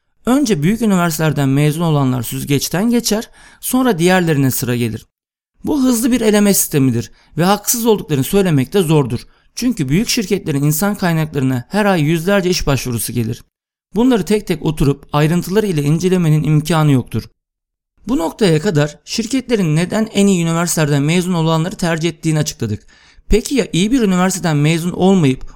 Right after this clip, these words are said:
o konuda en iyi bilgi sahibi olan kişiler ne olacak? Onlar kendilerini farklı şekilde ispatlamak zorunda kalacaklar. Çünkü diploma sizin referansınızdır. Dolayısıyla diplomanız yoksa ya da iyi bir üniversiteden diplomanız yoksa iyi bir referansa ihtiyacınız var demektir.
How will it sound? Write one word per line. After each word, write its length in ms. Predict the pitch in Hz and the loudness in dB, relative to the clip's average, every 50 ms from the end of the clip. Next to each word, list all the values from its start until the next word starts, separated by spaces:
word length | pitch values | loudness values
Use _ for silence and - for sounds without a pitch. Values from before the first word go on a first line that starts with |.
| - - | -6 -4
o 100 | 208 214 | -4 -2
konuda 300 | - 233 214 196 156 151 | 0 0 0 2 0 0
en 160 | - 185 208 | 0 0 0
iyi 180 | 214 202 175 151 | 0 0 -2 -2
bilgi 240 | 165 165 175 190 | -4 -4 -4 -4
sahibi 360 | 180 - 180 170 170 180 160 165 | -4 -2 0 0 0 0 0 0
olan 280 | 175 170 180 180 185 | 0 0 0 0 -2
kişiler 440 | 180 - - - 180 185 190 - - _ - | -4 -6 -4 -2 0 0 0 -2 -6 _ -4
ne 100 | - 196 | 0 0
olacak? 380 | 202 180 143 110 104 110 98 - - _ _ _ _ _ _ _ _ _ | 2 2 2 2 0 -2 -6 -8 -12 _ _ _ _ _ _ _ _ _
Onlar 360 | - 208 220 226 277 320 302 - | 0 2 2 2 0 -2 -4 -2
kendilerini 400 | 240 220 220 208 175 156 156 156 | 0 0 2 2 2 2 0 0
farklı 300 | - 180 175 - 262 233 | 0 -2 -2 -2 -2 -2
şekilde 240 | - 202 165 143 | -2 -2 -2 -2
ispatlamak 600 | 147 139 - - 170 160 - - 170 180 190 185 | -2 -4 -2 -2 -2 -2 -2 -2 -2 -2 -2 0
zorunda 320 | 160 151 147 143 147 156 151 | 0 2 2 4 4 2 0
kalacaklar. 640 | 143 123 120 107 113 117 110 _ - 117 113 - - - _ _ - - | 0 0 -2 -2 -2 -4 -4 _ -6 -6 -6 -8 -12 -20 _ _ -20 -8
Çünkü 300 | - - 277 220 196 127 | -4 -2 -2 -2 -2 -2
diploma 380 | 151 156 156 196 208 185 180 196 | -4 -2 0 0 0 0 0 0
sizin 280 | - - 143 165 165 | -2 -2 -2 0 0
referansınızdır. 840 | 151 147 - 156 139 143 143 139 - 147 151 147 131 113 117 113 - - _ _ _ _ _ _ - | 0 0 0 0 0 2 2 0 0 0 -2 -2 -2 -2 -4 -6 -8 -10 _ _ _ _ _ _ -2
Dolayısıyla 400 | 160 175 185 - - - 277 147 | 0 0 0 0 0 -2 -2 -2
diplomanız 540 | 262 - - 190 190 196 190 175 143 120 135 | -2 -2 0 0 2 2 2 2 0 0 0
yoksa 460 | 170 202 196 - - 120 117 - _ _ | 0 0 -2 -2 -4 -6 -6 -8 _ _
ya 120 | - 160 175 | -4 -2 -2
da 80 | 202 | -2
iyi 240 | - - 160 185 190 | 0 0 0 0 0
bir 80 | 208 190 | -2 -2
üniversiteden 600 | 175 160 156 156 156 156 156 151 151 139 131 120 | -2 0 0 0 0 0 -2 -2 -4 -4 -4 -4
diplomanız 480 | 131 - - 131 117 113 110 107 101 | -6 -4 -2 0 0 2 0 0 -2
yoksa 440 | 113 110 101 - - - - 262 - - - _ _ _ _ - | -2 -4 -4 -4 -4 -4 -4 -4 -6 -12 -18 _ _ _ _ -4
iyi 220 | 190 220 247 247 | 0 0 0 0
bir 160 | 202 226 233 214 | 0 0 0 2
referansa 540 | 202 185 - - 185 185 185 185 180 196 | 0 0 0 0 0 2 2 2 2 2
ihtiyacınız 600 | 190 180 156 - 147 135 127 120 127 123 117 110 | 0 0 0 0 -2 0 0 0 0 0 0 0
var 180 | 117 123 117 110 | 0 -2 0 0
demektir. 460 | 123 117 117 113 - - 110 - - | 0 -2 -2 -2 -4 -6 -8 -10 -10